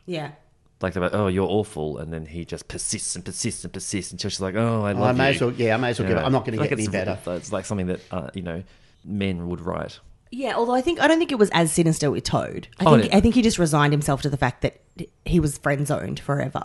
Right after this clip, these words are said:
Speaker 2: Right, right.
Speaker 1: until she finally went, "Hang on a minute."
Speaker 2: Mm.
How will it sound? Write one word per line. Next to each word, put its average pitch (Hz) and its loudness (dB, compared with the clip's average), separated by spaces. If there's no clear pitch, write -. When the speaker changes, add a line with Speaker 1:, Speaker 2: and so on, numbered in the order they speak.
Speaker 2:
Right, 85 -6
right. - -16
Speaker 1:
until 151 0
she - -6
finally 139 -8
went, 143 -4
"Hang 262 -4
on 127 -6
a 127 -14
minute." 202 -10
Speaker 2:
Mm. - -10